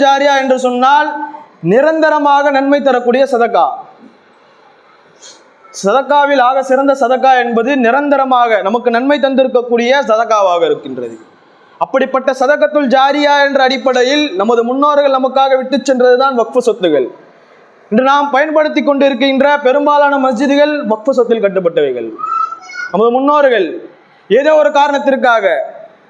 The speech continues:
பள்ளிவாசலோ அல்லது மதரசாக்காக வேண்டி அதனை வக்ஃப் செய்து விட்டார்கள். அதாவது வக்ஃப் என்று சொன்னால் நிறுத்துதல், வேறு யாரும் அதில் உரிமை கொண்டாட முடியாது, உரிமை கோர முடியாது. பொதுநபர்கள், பொது மனிதர்கள் அதனை பயன்படுத்திக் கொள்ளலாம்.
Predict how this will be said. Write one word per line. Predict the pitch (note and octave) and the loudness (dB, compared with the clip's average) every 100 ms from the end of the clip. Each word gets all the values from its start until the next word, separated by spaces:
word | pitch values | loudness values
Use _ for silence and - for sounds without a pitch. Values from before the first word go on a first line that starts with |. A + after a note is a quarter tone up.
| _ _ _ _ _ _ | _ _ _ _ _ _
பள்ளிவாசலோ | G#3+ D4 D#4+ D4+ D4 C4 A#3 G#3+ G3 | -2 2 2 2 0 0 2 2 0
அல்லது | C4+ C#4 | 0 0
மதரசாக்காக | C4 D4+ D4+ C#4+ C4+ C4+ C4 B3 | 2 0 2 0 2 0 2 2
வேண்டி | C4 | 2
அதனை | C#4+ C#4 C4 | 2 2 -2
வக்ஃப் | C4 D4 | -2 0
செய்து | C4 A#3 | 2 2
விட்டார்கள். | G#3 G3 E3+ D3 D3+ | 0 0 0 -2 0
அதாவது | G#3 A#3+ | 0 2
வக்ஃப் | A3+ A3+ C#4+ | -2 0 0
என்று | C4 B3 | 0 -2
சொன்னால் | B3 C#4+ C4 | 0 2 2
நிறுத்துதல், | C4+ C4 G#3+ D3+ B2 - - - - | 0 2 2 0 -4 -12 -20 -20 -4
வேறு | E3+ A#3+ B3 | 0 2 4
யாரும் | B3+ C4+ C4 | 2 2 0
அதில் | B3 A#3 | 2 2
உரிமை | B3+ C4 B3 | 4 2 0
கொண்டாட | A#3+ A#3 A3+ | 0 0 0
முடியாது, | A3 A3 G#3 A3 C#4 A#3 | 0 2 2 0 -2 0
உரிமை | C4 B3+ A#3+ | 0 0 0
கோர | A3+ A3 | 0 0
முடியாது. | G#3 G3 G3 B3 D4 - - - _ _ _ _ _ - | 2 2 0 -2 -4 -8 -18 -20 _ _ _ _ _ -2
பொதுநபர்கள், | A3 D4+ D4+ C#4+ C#4 D4 D4 | 0 0 2 2 2 0 0
பொது | C4 D4+ | 0 0
மனிதர்கள் | C#4+ C#4+ C4+ D4 C#4 | 0 2 2 2 0
அதனை | C#4+ C#4+ | 0 -2
பயன்படுத்திக் | C#4+ C#4 C4 B3 A#3+ | 0 -2 -2 -2 0
கொள்ளலாம். | A#3 A#3 G3 | 2 2 0